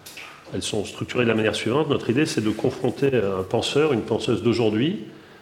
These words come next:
euh, à la pensée de Rousseau, mais sur des questions qui sont des questions qui ouvrent,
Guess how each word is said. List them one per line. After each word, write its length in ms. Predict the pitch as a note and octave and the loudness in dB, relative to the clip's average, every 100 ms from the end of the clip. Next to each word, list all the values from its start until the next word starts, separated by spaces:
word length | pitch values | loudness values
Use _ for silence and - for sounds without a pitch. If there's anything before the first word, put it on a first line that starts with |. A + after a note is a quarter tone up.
| - - | -18 -6
euh, 140 | G2+ G2 F#2+ F#2+ G2 G2+ - | -4 -2 -2 -4 -6 -6 2
à 100 | C3 | 4
la 120 | C#3+ | 4
pensée 320 | D3+ C3+ C#3+ | 2 0 2
de 60 | A#2+ | 2
Rousseau, 500 | A2+ - D3+ E3+ F#3+ | 0 0 0 2 4
mais 140 | B2+ | 4
sur 220 | A2 - C#3+ | 2 2 2
des 100 | C#3+ | 4
questions 560 | D3 - C#3+ - F#3+ | 2 2 0 2 0
qui 160 | - A#2 | -2 -4
sont 160 | - | 0
des 80 | A#2+ | 0
questions 480 | A2 G#2 - B2+ D3 - - - - - - - | 0 -2 -2 -2 -2 -6 -18 -20 -20 -20 -20 -8
qui 180 | - A#2 | 2 4
ouvrent, 500 | E3 D#3 G#2 F#2 | 6 6 4 2